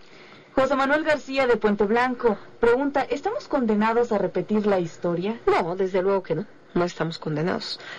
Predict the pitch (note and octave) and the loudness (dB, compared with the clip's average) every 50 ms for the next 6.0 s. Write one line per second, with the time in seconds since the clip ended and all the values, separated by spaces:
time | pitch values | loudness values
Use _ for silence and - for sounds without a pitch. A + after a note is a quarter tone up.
0 | - - G#3 G3+ - - C#4 B3 - - B3+ A#3 B3 B3 B3 B3 - A3 - G#3 | -2 0 0 0 0 -4 -4 -2 0 0 2 2 2 2 0 0 -4 -6 -2 0
1 | G#3 G#3+ G#3+ G#3+ G#3 G3+ G3 F#3 G3+ G#3+ G#3+ G3 G3 G3 F3+ E3+ E3+ D#3+ D#3+ D#3+ | 0 0 2 0 0 0 0 0 -2 -2 0 0 0 0 0 0 -2 0 0 0
2 | D3+ D#3+ F3+ A3+ C4 A3+ - - - - - - - - - - - - - - | 0 0 0 0 0 -2 -4 -6 -20 -20 -20 -20 -20 -20 -20 -20 -18 -18 -18 -14
3 | - - - A4 A4+ C5 B4 A#4+ F#4+ - - - A#3 A3+ A#3 A#3+ B3 B3 G#3+ G#3 | -6 0 2 2 4 4 4 2 2 2 2 2 2 4 4 4 2 2 0 -2
4 | - F#3 - F3 E3+ D#3+ F#3 F#3 F#3+ G#3 G3+ - - G3 G3+ G3 F#3+ F#3+ F#3 F3+ | -2 -4 -2 -2 0 0 0 2 0 0 0 0 0 0 0 0 0 -2 -4 -2
5 | - F#3+ E3+ E3 E3+ F#3 G#3 A3 - - A3+ F#3 F3+ E3 E3 E3+ D#3+ C#3+ - F#3 | 0 0 2 2 2 0 -2 -2 -2 -4 -2 0 0 0 0 0 -2 -4 -6 -8